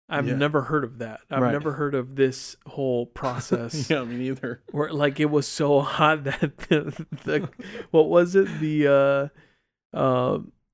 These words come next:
Speaker 1: the air was so hot that it <laughs> evaporated.
Speaker 2: Yeah.
Speaker 1: I'm so confused. The moisture in the air was so hot that it evaporated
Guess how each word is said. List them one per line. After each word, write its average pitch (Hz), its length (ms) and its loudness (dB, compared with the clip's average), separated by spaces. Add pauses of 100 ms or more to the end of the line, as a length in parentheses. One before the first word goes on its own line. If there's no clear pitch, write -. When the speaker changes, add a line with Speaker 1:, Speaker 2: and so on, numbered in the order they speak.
(140)
Speaker 1:
the 151 240 2 (100)
air 160 400 4 (840)
was 156 120 0
so 151 240 6
hot 160 380 2
that 143 180 2
it - 180 -2
<laughs> 170 80 4
evaporated. 175 1080 2
Speaker 2:
Yeah. 139 540 -2 (720)
Speaker 1:
I'm 143 240 -4
so 143 300 0
confused. 131 720 -8 (240)
The 151 60 -2
moisture 139 540 2
in 135 160 -2
the 127 80 -4
air 127 260 0
was 120 180 -6
so 135 160 0
hot 127 340 -2
that 123 140 -4
it 123 140 -6 (140)
evaporated 127 920 -6